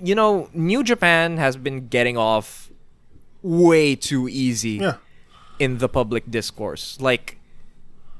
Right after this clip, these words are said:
Speaker 1: no one was mad that they were running shows again.
Speaker 2: Not, not, not,
Speaker 1: Everyone.
Speaker 2: not, on-, not only that, the fact that, hey, like, we're actually gonna have, like,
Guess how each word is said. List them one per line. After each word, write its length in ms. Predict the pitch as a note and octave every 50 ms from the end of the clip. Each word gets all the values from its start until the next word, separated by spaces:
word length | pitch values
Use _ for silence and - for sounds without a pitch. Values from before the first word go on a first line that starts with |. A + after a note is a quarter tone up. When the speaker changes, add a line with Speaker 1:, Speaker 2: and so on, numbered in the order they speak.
| - - - -
Speaker 1:
no 580 | G3 F#3+ G3 G3 G3 G3 G3 G3 G3+ G#3 G3+
one 480 | G3+ G3 E3 D3 C#3+ B2 G#2+ G2+ A2 A#2
was 220 | B2 B2+ A2+ A#2
mad 640 | B2 A#2+ A#2+ A#2 A2+ A2 A2 G#2 G2+ G2+ G2+ G#2 G#2
that 240 | - A#2+ A2+ - C3
they 160 | C3 A#2+ A2+
were 180 | G#2 A#2 A#2 A2
running 380 | G#2+ A2 G#2+ G#2+ A2 G#2 G#2+
shows 340 | G2+ - A#2 G#2 G2+ G2 G2+
again. 400 | G#2 - - C#2 C#2 C#2 - D3+ - - - _ _ - - - -
Speaker 2:
Not, 200 | C#3+ D3+ D#3+ D3
not, 180 | E3 F#3 - D#3+
not, 200 | F3 G3 G3 B3+
Speaker 1:
Everyone. 340 | B3 A#3 G3 G3 F#3 E3
Speaker 2:
not, 100 | B2+ B2+
on-, 80 | B2+ C3
not 160 | D3+ F#3 G#3+
only 220 | A3+ G#3 F#3 D3+ B2+
that, 300 | B2+ E3 G3+ E3 - C3+
the 80 | B2+
fact 240 | B2 C3 C#3 C3 -
that, 280 | C#3 C3 B2+ A#2 - - - - - - - - -
hey, 260 | C3+ D3+ F3 D3+ B2
like, 320 | A#2+ A#2 A#2+ A#2 G#2+ - - - - - - - _ - -
we're 200 | - B2+ C#3 C#3
actually 240 | E3 E3+ - D#3+ D3
gonna 160 | D3+ D3 D3
have, 400 | D3 D3 D3 D3 D3 C#3 C3 C3
like, 340 | C3 B2+ B2+ A#2+ - -